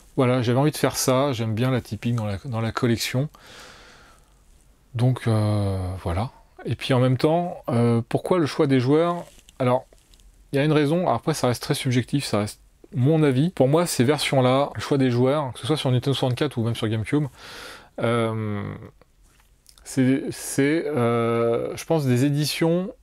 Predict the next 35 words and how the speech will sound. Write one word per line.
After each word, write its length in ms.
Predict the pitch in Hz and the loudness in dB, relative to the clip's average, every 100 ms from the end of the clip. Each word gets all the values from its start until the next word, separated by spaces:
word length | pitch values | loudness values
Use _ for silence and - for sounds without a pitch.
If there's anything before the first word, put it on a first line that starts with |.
| _ _ 147 | _ _ 2
où 240 | 147 151 | 4 4
il 60 | 127 | 2
n'y 20 | |
a 80 | 120 | 0
pas 140 | 135 | 2
eu 100 | 139 | 2
des 100 | 127 | 2
quantités 460 | 127 120 - 147 - | -2 -4 -2 -4 0
énormes 420 | 143 135 147 151 | 0 2 0 -2
par 160 | - 107 | -2 -2
rapport 540 | 110 127 135 135 113 _ _ - | -2 0 0 -2 -6 _ _ -10
aux 100 | 107 | -8
éditions 480 | 101 95 101 - 117 | -6 -6 -6 -4 -2
normales. 300 | 107 107 92 | 0 -2 -6
Parce 160 | 90 - | -10 -12
que, 100 | 113 120 - 110 | -12 -12 -16 -16
on 60 | |
sait 140 | - 92 | -12 -6
tous, 320 | - 135 - | -2 -2 -2
les 80 | 95 | -6
éditions 240 | 95 104 | -6 -4
normales 220 | 104 110 | -4 -2
sont 140 | 104 110 | -4 -4
vendues 220 | 107 113 | -4 -2
un 60 | 104 | -4
certain 240 | 107 107 | -4 -2
nombre 160 | 131 135 | -2 -2
pour 180 | - 139 - - | -4 -4 -6 -18
qu'ils 140 | - | -6
sortent 200 | - 139 | -2 -2
justement 360 | 113 - 113 131 | -2 -2 0 0
le 40 | |
choix 200 | 117 117 | 0 0
des 100 | 120 | 2
joueurs. 320 | 113 120 92 | 2 0 -2